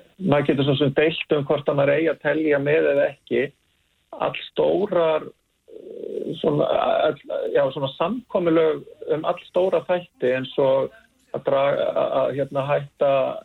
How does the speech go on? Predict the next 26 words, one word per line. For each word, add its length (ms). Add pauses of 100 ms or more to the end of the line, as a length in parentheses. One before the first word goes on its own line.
(240)
eyðileggingu 840 (500)
skóglendis 640
árið 240
tvö 140
þúsund 100
og 120
þrjátíu, 720 (420)
draga 460
úr 360 (120)
losun 400
metans 500
um 60
þrjátíu 400
prósent 320
fyrir 140
tvö 160
þúsund 140
og 80
þrjátíu, 340
sem 100
að 140
voru 160
svona, 220 (720)
svona, 260
hérna, 460 (380)
em, 440